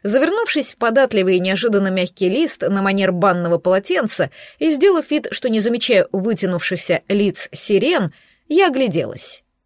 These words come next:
Рухнули мы к подножию каменного истукана. Огромного. Настолько, что ножище его я поначалу приняла за башни. Головы исполина было не разглядеть, она терялась в золотисто-радужных облаках,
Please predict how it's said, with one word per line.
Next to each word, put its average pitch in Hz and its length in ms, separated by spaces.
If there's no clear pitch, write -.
Рухнули 339 600
мы 330 140
к - 80
подножию 202 520
каменного 175 480
истукана. 135 600
Огромного. 180 960
Настолько, 208 520
что 196 200
ножище 202 560
его 175 260
я 302 180
поначалу 214 500
приняла 170 420
за 180 140
башни. 156 580
Головы 254 460
исполина 294 480
было 254 260
не 220 140
разглядеть, 180 720
она 190 260
терялась 226 480
в 180 60
золотисто-радужных 190 1120
облаках, 180 720